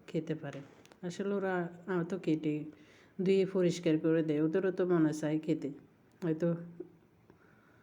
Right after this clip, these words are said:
খেতে পারে না কিনে। তো এই জন্য আমি এগুলি দিয়ে দিলাম, ও বাসায় গিয়ে রান্না করে খাবে। এগু-,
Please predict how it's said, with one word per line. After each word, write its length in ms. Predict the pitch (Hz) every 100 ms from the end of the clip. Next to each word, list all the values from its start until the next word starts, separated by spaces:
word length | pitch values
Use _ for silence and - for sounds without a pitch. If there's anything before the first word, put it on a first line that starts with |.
| - _ _ _ _ _ -
খেতে 240 | - 180 180 175
পারে 200 | 160 151
না 80 | 147 143 - - - - - _ _ _ _ _ _ - - - _ _ _ - _ _ - - - - -
কিনে। 280 | 175 143 135 - - - - - _ -
তো 80 | 208 196
এই 60 | 185
জন্য 160 | 190 180
আমি 120 | 180 185
এগুলি 240 | 180 180 185
দিয়ে 160 | 208 185 170
দিলাম, 240 | 165 185 - -
ও 20 | 180 170
বাসায় 300 | 156 165 156
গিয়ে 160 | 170 170 165
রান্না 220 | 147 156
করে 140 | 165 160 180
খাবে। 180 | 175 170
এগু-, 200 | 170 170